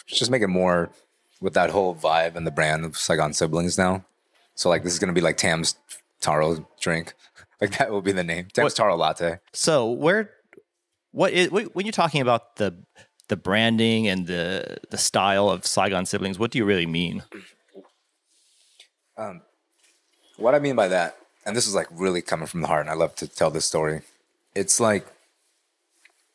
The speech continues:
Speaker 1: when we created, my partner and I in the past created the Bean Store. Uh, like, the concept,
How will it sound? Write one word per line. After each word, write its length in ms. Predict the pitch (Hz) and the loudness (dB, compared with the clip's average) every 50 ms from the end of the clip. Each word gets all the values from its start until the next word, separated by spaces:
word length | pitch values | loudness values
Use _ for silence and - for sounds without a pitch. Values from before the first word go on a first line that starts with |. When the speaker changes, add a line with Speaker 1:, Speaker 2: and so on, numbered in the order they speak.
| _ _ _ _ _ | _ _ _ _ _
Speaker 1:
when 500 | - 120 113 113 113 110 107 104 104 104 | -4 0 2 4 4 4 2 2 2 2
we 140 | 104 113 120 | 2 2 0
created, 460 | 117 - 113 98 92 95 95 95 87 | 2 2 2 2 2 4 2 0 0
my 120 | 85 90 92 | 0 -2 0
partner 280 | - 98 95 101 92 | 0 0 0 2 2
and 80 | 85 82 | 0 0
I 20 | 80 | 0
in 60 | 80 | -2
the 80 | 82 82 | -4 -4
past 460 | - 82 80 80 80 78 - - - | -4 -2 -2 -2 -2 -4 -6 -8 -6
created 360 | - - 90 87 82 87 76 | 0 0 2 2 2 0 -2
the 60 | 78 78 | -4 -4
Bean 220 | 73 85 85 90 | -4 -2 -2 -2
Store. 400 | - - 101 92 92 92 92 - _ _ _ _ _ _ _ _ _ _ _ _ _ _ _ _ _ _ _ _ _ _ _ _ - | -2 0 0 0 0 -2 -4 -8 _ _ _ _ _ _ _ _ _ _ _ _ _ _ _ _ _ _ _ _ _ _ _ _ -12
Uh, 300 | - - 76 76 71 64 - _ _ _ _ _ _ _ _ _ _ _ _ _ _ _ _ _ _ _ _ - | -10 -8 -8 -8 -10 -12 -14 _ _ _ _ _ _ _ _ _ _ _ _ _ _ _ _ _ _ _ _ 0
like, 160 | 104 90 85 | 0 0 0
the 60 | - | -2
concept, 840 | - - 101 101 101 101 101 - - 120 104 101 104 - - - | -2 0 2 2 2 2 2 2 2 4 4 4 2 0 -2 -12